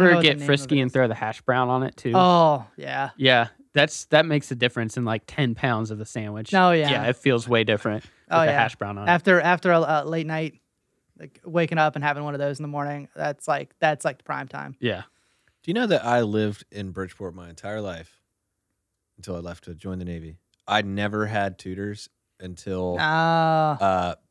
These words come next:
Speaker 3: PopCon.
Speaker 2: Really?
Speaker 1: Wow.
Speaker 3: Yeah.
Speaker 2: So good.
Speaker 1: Interesting.
Speaker 2: And I don't know, I'm wondering, I, I, I know other people have done, like, like, Tudor's designs and stuff. I, I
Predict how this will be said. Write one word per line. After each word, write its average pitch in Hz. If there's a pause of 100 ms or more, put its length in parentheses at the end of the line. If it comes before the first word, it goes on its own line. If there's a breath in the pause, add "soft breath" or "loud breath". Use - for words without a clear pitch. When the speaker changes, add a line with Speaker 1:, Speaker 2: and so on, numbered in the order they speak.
Speaker 3:
PopCon. 90 (440)
Speaker 2:
Really? 180 (220)
Speaker 1:
Wow. 127
Speaker 3:
Yeah. 98 (520)
Speaker 2:
So 170
good. 156 (160)
Speaker 1:
Interesting. 107
Speaker 2:
And 190
I 269
don't 330
know, 254
I'm 175
wondering, 220
I, 160
I, - (180)
I 190
know 269
other 190
people 185
have 139
done, 151
like, 131 (520)
like, 160
Tudor's 160
designs 143
and 202
stuff. 202 (180)
I, - (120)
I 165